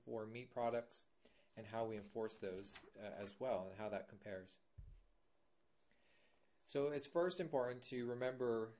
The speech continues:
that when we're talking about meat products, when we're talking about the Food Safety Inspection Service, that the term adulteration is gonna apply to a broad range of activities and a broad range of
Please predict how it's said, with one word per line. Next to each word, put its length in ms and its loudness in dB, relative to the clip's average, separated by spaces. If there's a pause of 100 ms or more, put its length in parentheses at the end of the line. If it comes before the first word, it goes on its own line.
(160)
that 240 2
when 160 -6
we're 120 -2
talking 480 -2
about 420 2 (420)
meat 240 -10
products, 540 0 (440)
when 140 -10
we're 60 -8
talking 320 -2
about 320 0
the 80 -8
Food 240 -6
Safety 260 -6
Inspection 500 -6
Service, 460 -2 (640)
that 220 2 (460)
the 100 -2
term 320 -2
adulteration 800 2 (100)
is 140 -8
gonna 300 -2 (100)
apply 460 2
to 380 -2
a 60 -4
broad 420 2
range 400 -2 (160)
of 200 0 (520)
activities 640 -6
and 100 -6
a 140 -6
broad 220 0
range 220 -4
of 80 -4